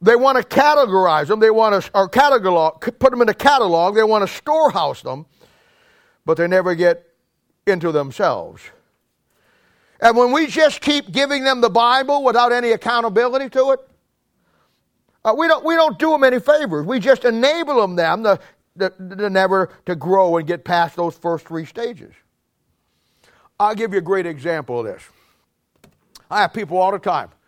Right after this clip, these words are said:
"I really want to learn principles. Teach me principles." Let me tell you something.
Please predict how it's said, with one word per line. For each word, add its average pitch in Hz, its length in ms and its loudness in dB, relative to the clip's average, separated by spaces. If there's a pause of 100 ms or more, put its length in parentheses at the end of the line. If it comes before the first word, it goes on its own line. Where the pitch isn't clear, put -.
(280)
"I 156 60 -8
really 180 240 0
want 165 180 -2
to 160 60 -6
learn 160 160 -4
principles. 120 480 -12 (140)
Teach 202 220 -10
me 160 120 -8
principles." 131 400 -12 (760)
Let - 80 -16
me - 40 -14
tell 220 120 -2
you 151 40 -10
something. 90 380 -16